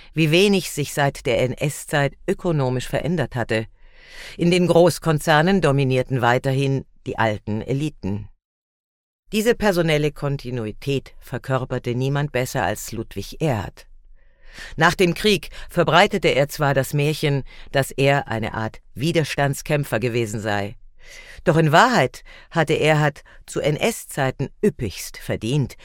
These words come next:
indem er bis zuletzt eng mit Gauleitern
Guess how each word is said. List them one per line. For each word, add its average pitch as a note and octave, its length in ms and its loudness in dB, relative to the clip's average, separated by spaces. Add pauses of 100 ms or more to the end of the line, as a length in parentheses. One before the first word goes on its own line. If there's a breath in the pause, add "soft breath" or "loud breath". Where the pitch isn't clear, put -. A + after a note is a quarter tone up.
(160 loud breath)
indem C3 360 0
er B2 260 -2 (180)
bis - 180 -6
zuletzt F#3 520 0
eng D#3+ 220 4
mit F3+ 260 -2
Gauleitern A2+ 760 0